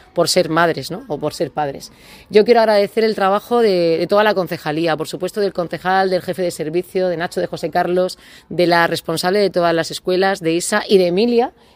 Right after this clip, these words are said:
que es la directora de esta escuela, que, como digo, tiene a veintiún profesionales a día de hoy trabajando,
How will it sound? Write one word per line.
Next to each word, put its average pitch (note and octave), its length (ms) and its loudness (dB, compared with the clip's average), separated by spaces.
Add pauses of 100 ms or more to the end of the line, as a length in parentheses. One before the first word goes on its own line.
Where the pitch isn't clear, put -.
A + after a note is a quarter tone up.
(100)
que G3+ 140 0
es G#3+ 100 -4
la A3 100 2
directora G3 540 0
de F#3 100 0
esta F3 240 -8
escuela, G#3 400 -2
que, F3+ 80 -10
como E3 240 -6
digo, G#3 360 0
tiene G#3+ 340 -2
a E3+ 100 0
veintiún E3+ 400 0
profesionales G3 600 -4
a F3 40 -4
día F3+ 180 0
de F3+ 120 0
hoy F#3 80 0
trabajando, A3 600 -4